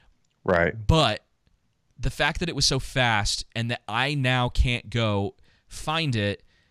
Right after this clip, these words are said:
Speaker 2: and try to understand what was going on a little bit better.
Speaker 1: Yeah.
Speaker 2: And that way for us to be able to, for the people who listen to our show, for them to be able to understand him a little bit better, I, I feel like you're doing a disservice to the public.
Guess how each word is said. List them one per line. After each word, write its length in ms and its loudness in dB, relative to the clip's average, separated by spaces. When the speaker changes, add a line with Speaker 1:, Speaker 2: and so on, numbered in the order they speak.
Speaker 2:
and 160 -4
try 280 2
to 140 -2
understand 480 0
what 160 0
was 120 0
going 260 2
on 160 4
a 40 0
little 180 0
bit 140 2
better. 380 4
Speaker 1:
Yeah. 280 4
Speaker 2:
And 300 2
that 180 4
way 100 4
for 200 -2
us 140 2
to 60 0
be 140 2
able 160 0
to, 260 0
for 100 -4
the 80 0
people 220 2
who 60 6
listen 200 4
to 60 2
our 60 4
show, 280 6
for 120 2
them 200 6
to 60 6
be 120 4
able 140 2
to 60 2
understand 540 2
him 360 6
a 40 2
little 160 8
bit 140 4
better, 240 6
I, 140 2
I 60 4
feel 240 4
like 120 4
you're 80 6
doing 300 6
a 40 4
disservice 640 4
to 100 4
the 80 0
public. 560 2